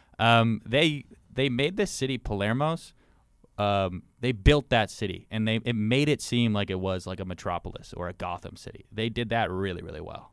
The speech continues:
I really loved how they made the city in this. The lights were, looked br-, uh, really, really nice. It was pretty. It was, it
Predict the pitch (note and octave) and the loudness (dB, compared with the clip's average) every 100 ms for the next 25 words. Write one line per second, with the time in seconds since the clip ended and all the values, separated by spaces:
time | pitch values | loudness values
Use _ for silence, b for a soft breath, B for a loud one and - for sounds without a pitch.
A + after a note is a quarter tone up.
0 | - G2+ C3 A2 G2+ F2 F2+ E2+ - E2 | -8 -4 -2 0 -2 -4 -8 -8 -10 -12
1 | - - E2+ - - - - G2+ F#2+ G#2 | -12 -10 -10 -12 -18 -20 -12 -8 -6 -4
2 | A#2 - A#2 G#2+ A2+ - - A2 A2 G#2+ | -4 -6 -4 -2 -4 -6 -8 -2 -2 -2
3 | G2+ G2 F#2+ A2 A2 G#2+ G#2 G2 G2+ G2+ | -4 -4 -4 -2 0 0 -2 -4 -4 -8
4 | - b b b b b b D#3+ - C#3 | -12 b b b b b b 4 8 8
5 | D#3 E3+ E3 C3 A#2 | 6 0 -4 -10 -12